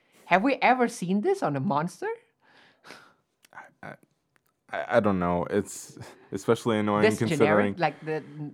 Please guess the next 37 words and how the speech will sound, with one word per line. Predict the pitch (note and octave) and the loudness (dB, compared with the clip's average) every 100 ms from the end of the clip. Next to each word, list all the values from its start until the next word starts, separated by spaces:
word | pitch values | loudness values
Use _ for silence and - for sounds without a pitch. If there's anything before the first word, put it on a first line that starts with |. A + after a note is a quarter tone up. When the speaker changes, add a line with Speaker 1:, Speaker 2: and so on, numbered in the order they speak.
| D3 | -8
Speaker 1:
like | C#3 C3+ - | -8 -8 -12
this | D3+ E3 | -10 -10
generic, | - C#3 C#3 C#3+ D3 | -8 -6 -4 -2 -2
not | D3+ D3+ | -2 -4
to | - | -4
one | C3+ D3+ C#3+ | -2 -2 -2
effect, | B2 C#3 C3 | -6 -8 -6
but | C3 C3 | -10 -10
to | C3+ | -8
a-, | - C3+ C3 | -4 -6 -2
all | C#3 C3 | -2 -2
of | - | -4
its | - | -16
effect. | - D#3 D#3 _ _ _ - - | -18 -18 -18 _ _ _ -20 -20
Speaker 2:
Uh, | - A#1 - - - - - - - - - - | -18 -16 -18 -20 -20 -20 -20 -20 -20 -20 -20 -18
yeah, | - F#2 D#2+ - | -4 -4 -4 -6
I, | E2+ D#2+ F2 | -6 -4 -4
I | |
have | F2 F2 | -4 -6
no | E2+ E2 | -6 -6
idea. | D#2+ D#3+ - - - - - - _ | -6 -6 -8 -8 -12 -20 -20 -20 _
But | G2+ - | -8 -8
Speaker 1:
Yeah. | - - | -16 -6
Speaker 2:
the | G#2 | -4
thing | G2+ A#2+ | -2 -2
that's | A2 G2+ | -2 -2
annoying | G2 G2 F#2 | -2 -2 0
about | F2 F2 | 0 -2
it | E2+ C#2+ _ _ _ | -4 -12 _ _ _
is | - D#2+ F2 F2+ F2+ F2 | -16 -12 -10 -10 -12 -14
that | - F2 F2 F2 D2+ _ - | -10 -4 -2 -2 -4 _ -16
it's | F#2+ - | -14 -10
not | G2+ | -10
even | A2 A2+ | -8 -10
once | A#2+ - | -10 -10
per | C3+ | -10
turn. | C3+ F3 D3 | -8 -6 -6